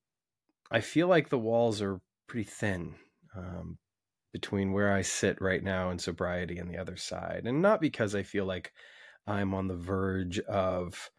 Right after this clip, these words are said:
you know, taking a drink or, or doing anything. Um, I think I'm just seeing the other side a lot more clearly right now than I have in a long time. And there's a multitude of reasons for that. Um,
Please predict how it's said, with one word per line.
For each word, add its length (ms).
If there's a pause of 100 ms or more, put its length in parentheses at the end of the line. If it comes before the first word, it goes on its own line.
(400)
you 80
know, 140
taking 340
a 60
drink 520 (180)
or, 260
or 180
doing 340
anything. 640 (480)
Um, 720 (920)
I 60
think 280
I'm 140
just 220
seeing 380
the 140
other 200
side 440
a 100
lot 260
more 220
clearly 600
right 240
now 440
than 420
I 240
have 340
in 80
a 80
long 300
time. 540
And 120
there's 160
a 40
multitude 480
of 120
reasons 360
for 140
that. 260 (760)
Um, 540